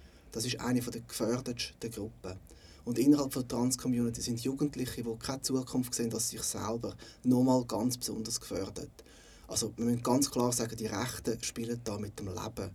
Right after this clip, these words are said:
und zwar konkret mit dem Leben von einer Minderheit.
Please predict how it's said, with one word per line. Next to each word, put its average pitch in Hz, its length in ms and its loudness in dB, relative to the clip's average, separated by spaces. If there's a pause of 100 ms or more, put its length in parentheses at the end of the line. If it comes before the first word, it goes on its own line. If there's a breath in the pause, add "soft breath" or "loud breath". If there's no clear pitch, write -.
und - 100 -14
zwar 95 180 -6
konkret - 520 -6
mit - 140 -12
dem 104 80 -8
Leben 98 280 -8 (180)
von 104 180 -8
einer 92 100 -8
Minderheit. 95 500 -10